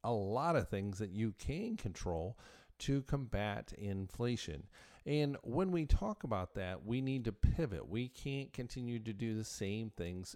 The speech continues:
each and every day. So we need to pivot and change and head in a new direction.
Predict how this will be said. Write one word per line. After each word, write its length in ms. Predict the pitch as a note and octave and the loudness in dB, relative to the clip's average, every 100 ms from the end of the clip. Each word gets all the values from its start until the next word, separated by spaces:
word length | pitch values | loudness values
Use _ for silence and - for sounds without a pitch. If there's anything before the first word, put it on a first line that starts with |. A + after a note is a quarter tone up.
| - | -8
each 240 | A2 G2+ | -8 -6
and 100 | F#2+ | -4
every 280 | F2+ E2+ F2 | -4 -4 -6
day. 460 | G2 C#3 A#2 G2 G2+ - - - | -4 0 0 0 -4 -14 -18 -16
So 140 | - C3 | -4 0
we 140 | C3+ | 0
need 200 | C3+ C3+ | 0 0
to 80 | A#2 | -2
pivot 560 | - - E3+ C3+ A2+ - | 8 8 8 2 0 0
and 260 | A2 G#2+ | -2 -2
change 720 | F#2+ - C#3 C#3+ B2 G#2+ G#2 G2 | -4 -6 -4 -2 0 0 -2 -4
and 260 | - G2+ | -6 -4
head 320 | F#2 G#2+ G#2 G#2 | -2 -2 -2 -2
in 140 | G2 | -2
a 100 | G2 | -4
new 300 | F#2 G2+ G#2 | -2 0 0
direction. 840 | F#2 F2+ F#2 G2 - - - - | -2 0 2 0 -2 -10 -10 -14